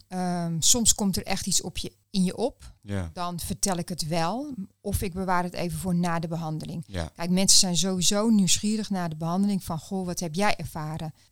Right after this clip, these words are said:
Speaker 1: En, eh, heel vaak, mensen die wel, ook wel goed kunnen voelen, komt het ook overeen.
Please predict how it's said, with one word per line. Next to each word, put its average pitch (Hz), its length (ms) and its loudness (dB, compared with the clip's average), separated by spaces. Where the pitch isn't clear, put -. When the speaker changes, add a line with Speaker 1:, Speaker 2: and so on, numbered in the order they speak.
Speaker 1:
En, 170 280 -12
eh, 170 220 -4
heel 180 220 -2
vaak, 196 400 -2
mensen 175 320 4
die 175 120 -8
wel, 165 360 -6
ook 180 140 -12
wel 170 100 -6
goed - 220 -2
kunnen 175 220 0
voelen, 208 320 -4
komt 175 180 -12
het 185 120 -8
ook 175 180 -6
overeen. 160 540 -4